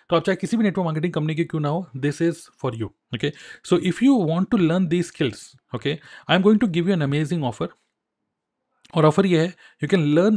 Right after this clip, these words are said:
all these skills at just टू ट्रिपल नाइन रुपीज, ओके। तो वैल्यू कितनी है मैं सब वो बता भी नहीं रहा हूँ कि मतलब ज़बरदस्त वैल्यू तो यहाँ पे आप देख ही रहे हो,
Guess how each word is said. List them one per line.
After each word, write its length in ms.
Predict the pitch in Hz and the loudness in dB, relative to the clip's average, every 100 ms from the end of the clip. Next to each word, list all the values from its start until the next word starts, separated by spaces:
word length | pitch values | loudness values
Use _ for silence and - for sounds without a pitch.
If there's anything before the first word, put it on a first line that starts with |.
| - | 0
all 260 | 156 190 185 | -2 0 0
these 180 | 208 - | -2 -4
skills 340 | - 135 165 - _ _ _ _ _ - _ _ - | -4 -4 -4 -14 _ _ _ _ _ -20 _ _ -4
at 200 | 147 135 - | -4 -4 0
just 340 | 175 190 - - _ - _ - | 0 0 -6 -20 _ -20 _ 0
टू 180 | 208 220 | 2 2
ट्रिपल 380 | - - 165 147 | 2 0 2 0
नाइन 220 | 131 127 | 0 -2
रुपीज, 340 | 107 110 98 - | -4 -8 -10 -12
ओके। 180 | 113 156 | -8 -4
तो 140 | 156 135 | 0 2
वैल्यू 280 | 139 170 | 4 4
कितनी 260 | 175 170 175 | 2 0 2
है 140 | 165 | 2
मैं 140 | 165 156 | 2 0
सब 180 | 160 143 | -2 0
वो 120 | 151 | 0
बता 200 | 143 139 | 2 0
भी 100 | 156 | 0
नहीं 80 | 151 | -4
रहा 80 | 147 | -6
हूँ 80 | |
कि 80 | 143 | -6
मतलब 300 | 139 139 131 - - - - | -4 -4 -4 -14 -20 -16 -4
ज़बरदस्त 420 | 131 135 156 151 | 0 2 2 0
वैल्यू 240 | 135 135 147 | -2 0 -2
तो 80 | |
यहाँ 120 | 139 127 | -2 0
पे 100 | 143 | -2
आप 80 | |
देख 220 | 131 127 - | 0 -2 0
ही 60 | |
रहे 120 | 131 | -2
हो, 100 | 131 | -4